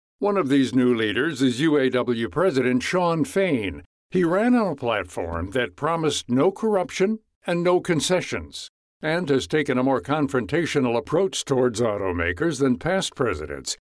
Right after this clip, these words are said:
Windham says that under Fain, the U A W implemented a strategy called targeted or stand-up strikes.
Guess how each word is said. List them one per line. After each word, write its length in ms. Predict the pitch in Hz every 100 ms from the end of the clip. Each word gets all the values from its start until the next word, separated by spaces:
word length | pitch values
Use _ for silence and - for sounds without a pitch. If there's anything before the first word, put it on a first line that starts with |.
| _
Windham 400 | 151 214 214 127
says 380 | 120 143 120 110
that 260 | 110 110 110
under 320 | 151 240 175
Fain, 500 | - 165 123 107 139
the 160 | 160 139
U 240 | 139 226
A 120 | 233 202
W 480 | 170 160 139 131
implemented 560 | 139 139 139 120 110 110
a 100 | 104
strategy 640 | 95 190 226 175 107 113 156
called 460 | - 120 117 101 _
targeted 760 | - 233 196 120 95 92 127 131
or 360 | - 123 120 110 -
stand-up 760 | - - 208 208 165 127 - _
strikes. 720 | - - 143 92 65 - -